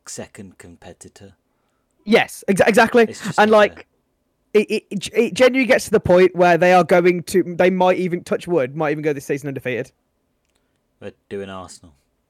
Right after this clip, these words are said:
Speaker 2: Yeah, be invincible, because that, uh, uh, I think they'll win the Champions League this season, to be honest.
Speaker 1: They never, they re-, they never win it though.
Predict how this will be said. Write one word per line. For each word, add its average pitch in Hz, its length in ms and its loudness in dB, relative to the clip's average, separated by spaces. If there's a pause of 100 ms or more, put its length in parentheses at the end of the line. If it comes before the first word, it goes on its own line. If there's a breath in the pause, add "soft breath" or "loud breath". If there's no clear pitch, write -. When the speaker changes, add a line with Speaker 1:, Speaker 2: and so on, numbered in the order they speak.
(840)
Speaker 2:
Yeah, 190 180 2 (220)
be 190 180 4
invincible, 165 560 0
because 180 320 0 (260 soft breath)
that, - 200 0 (120)
uh, 190 120 -6 (160)
uh, 190 60 -4 (180)
I 269 180 6
think 202 180 0
they'll 185 140 4
win 180 140 4
the 151 40 -8
Champions 165 340 -4
League 160 120 -2
this 160 120 -10
season, 156 200 -6
to 147 80 -12
be 156 60 2
honest. 147 320 -4 (2000)
Speaker 1:
They 120 160 -14
never, 95 320 -16
they 113 180 -18
re-, 110 280 -20
they 92 200 -18
never 85 280 -18
win 98 180 -16
it 104 100 -18
though. 92 220 -20